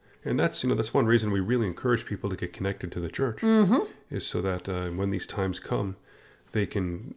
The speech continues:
Speaker 1: tap into that Council of Saints. They have people that they know and trust.
Speaker 2: Right.
Speaker 1: And then likewise, that they can be in that position for somebody else.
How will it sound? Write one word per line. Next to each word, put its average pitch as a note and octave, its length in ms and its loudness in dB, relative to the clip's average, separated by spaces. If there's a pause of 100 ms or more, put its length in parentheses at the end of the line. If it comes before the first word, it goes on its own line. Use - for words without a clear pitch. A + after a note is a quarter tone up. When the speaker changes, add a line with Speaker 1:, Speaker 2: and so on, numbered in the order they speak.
Speaker 1:
tap G#2 280 -2
into C#3 260 0
that F2+ 220 -2
Council G2 400 -4
of F2 100 -6
Saints. F2+ 280 -6
They G#2 100 -6
have G#2 160 -4
people A#2 220 0
that F#2+ 100 -2
they G2 80 2
know F#2+ 240 2
and F2+ 100 -4
trust. - 440 -4
Speaker 2:
Right. E3+ 220 -2 (300)
Speaker 1:
And A#2+ 100 0
then G#2 120 2
likewise, G#3 460 -2
that A#2+ 120 0
they A#2 120 0
can G#2+ 200 -4
be A#2+ 180 0
in A2 100 4
that G2 120 0
position G#2 320 -4
for G#2+ 140 -8
somebody F#2+ 380 -4
else. B2 260 -10